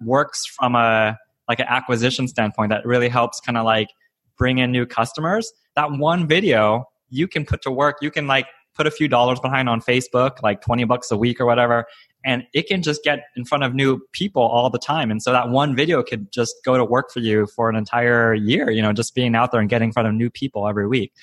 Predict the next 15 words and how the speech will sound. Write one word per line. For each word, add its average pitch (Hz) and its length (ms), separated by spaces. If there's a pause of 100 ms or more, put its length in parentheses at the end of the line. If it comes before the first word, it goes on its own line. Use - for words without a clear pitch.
(400)
Um, 110 340
and 123 100
you 131 60
don't 123 140
have 139 140
to 104 60
actually 104 220
make 107 180
a 104 60
new 110 180
video 104 300
all 101 140
the 95 80
time. 98 340 (380)
So, 135 640